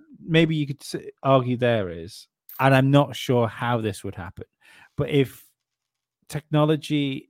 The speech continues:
um, can, I think the news cycle as well. News cycle is a big, big problem. That's, I, I would argue that twenty-four hour news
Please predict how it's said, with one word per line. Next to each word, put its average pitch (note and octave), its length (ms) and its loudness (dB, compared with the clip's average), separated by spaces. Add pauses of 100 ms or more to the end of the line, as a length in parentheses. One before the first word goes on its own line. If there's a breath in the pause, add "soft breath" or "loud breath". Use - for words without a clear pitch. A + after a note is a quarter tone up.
(120)
um, A2+ 720 -4 (1080)
can, A2 960 -6
I D3 100 6
think A#3+ 160 4
the A3 60 2
news F3+ 300 0
cycle B2 300 -2
as G#2 100 -8
well. A#2 280 -4 (180)
News C3+ 200 -2
cycle A#2 240 -2
is G2+ 80 -6
a G2 40 -12
big, G2+ 320 -6 (360)
big A2 200 -10
problem. G2 360 -8 (680)
That's, D3+ 360 0 (340 soft breath)
I, D3+ 120 6
I D3 180 2
would D3+ 220 4
argue D#3 380 4
that C3 260 -4
twenty-four C#3 680 -2
hour A#2 220 -2
news A2+ 720 -8